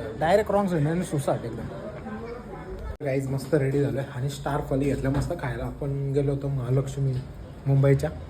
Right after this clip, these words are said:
तेव्हा आणला होता. मी पिकत ठेवलं, कच्चेच घेतले होते त्यासाठी, एकच पिकलेलं घेतलं. तर बघलं असेल तुम्ही, तो तर समजा कार्तिकने खाला होता, म्हणून यांना थोडे पिकत ठेवले होते. चला पटापट खातो आणि खाली जातो, तोपर्यंत मम्मी तयारी करते पुरी. आता वाजले सव्वा आठ झाले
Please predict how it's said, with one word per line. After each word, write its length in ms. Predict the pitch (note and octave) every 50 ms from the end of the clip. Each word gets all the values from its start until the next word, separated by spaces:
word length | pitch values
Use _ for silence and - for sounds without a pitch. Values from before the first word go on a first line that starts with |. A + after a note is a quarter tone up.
| - - - - - - - -
तेव्हा 200 | D3+ D#3 E3 D3
आणला 140 | C3 - C#3
होता. 220 | C3 - - E3 - - - - - - - - - - - - - - - - - - - - - - - - - - - -
मी 60 | D#3+
पिकत 240 | D#3+ - F#3+ - G3
ठेवलं, 260 | G3 G3+ F#3 C#3 C#3+
कच्चेच 340 | C#3 - F3 F3 - A#3+ B3
घेतले 220 | A3 D#3 C3 D3
होते 240 | D3+ D3 E3+ E3 C#3
त्यासाठी, 560 | B2 - - D3 C#3+ D#3 D3+ D#3+ B2+ C3 D#3 F#3+ - - -
एकच 300 | D3+ C#3+ G3+ F#3+ F#3 -
पिकलेलं 360 | F3 C#3+ C#3+ C#3+ C#3+ D3+ D3
घेतलं. 260 | C#3+ B2+ - B2 B2+
तर 100 | C#3 D3
बघलं 300 | C#3+ C#3+ C#3+ C#3+ D3+ D#3
असेल 180 | D3+ - D3 C#3
तुम्ही, 180 | C3+ C3+ D#3+ D3+ - - -
तो 80 | D#3+
तर 180 | D#3 F3 E3+ E3+
समजा 300 | E3 - D#3+ C#3+ D#3 E3+
कार्तिकने 420 | E3+ E3+ D#3+ D3+ C#3+ D#3 E3 F#3
खाला 240 | F#3 C#3 C3+ C#3+ E3
होता, 200 | D#3+ D3+ - - - - - - - - - - - C#3+
म्हणून 120 | D3 E3
यांना 180 | F3 E3+ E3+ F3
थोडे 220 | D3+ D3+ C#3+ D#3+
पिकत 260 | D3+ - E3+ - F#3+
ठेवले 360 | F3+ F3+ - C#3+ B2 B2 B2+ B2
होते. 380 | A#2+ - - - - - - -
चला 100 | D#3 E3
पटापट 460 | D#3 - - D#3 D3+ D#3+ E3 E3 -
खातो 320 | - A#2 - - D#3 D#3 - - D3 - - - - - -
आणि 120 | C#3 D#3 D3+
खाली 180 | C#3+ C3 C#3 D3+
जातो, 220 | C#3+ B2+ - - -
तोपर्यंत 340 | - C3+ - E3 D#3 D3+ D3+
मम्मी 280 | D3+ D3+ D3+ D3 D3 D3+ -
तयारी 260 | C#3+ C#3 D3 C#3+ C#3
करते 260 | C3+ D3 C3+ C3 D3+
पुरी. 180 | D3 C#3+ C3+ B2 B2 C3+ - - - - - - - - - -
आता 140 | D3+ C#3+ E3
वाजले 200 | E3 E3 E3 E3+
सव्वा 400 | E3 - - C#3+ B2 B2 C#3 D3+
आठ 120 | E3 E3 D#3
झाले 220 | C3+ A2+ A2